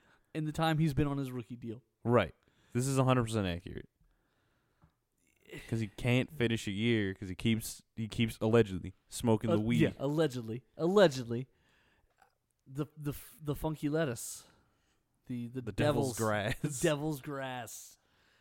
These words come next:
Speaker 1: And I don't, <sighs> the thing that's crazy to me is that the Patriots had him.
Speaker 2: That doesn't surprise me.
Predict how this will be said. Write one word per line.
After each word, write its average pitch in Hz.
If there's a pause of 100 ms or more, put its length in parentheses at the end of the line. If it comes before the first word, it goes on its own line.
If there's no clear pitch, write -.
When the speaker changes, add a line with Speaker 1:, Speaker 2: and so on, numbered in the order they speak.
(240)
Speaker 1:
And 156
I 165
don't, 196 (160)
<sighs> -
the 165
thing 240
that's 285
crazy 151
to 123
me 107 (960)
is 135
that 139
the 131
Patriots - (180)
had 113
him. - (1000)
Speaker 2:
That 139
doesn't 147
surprise 87
me. 87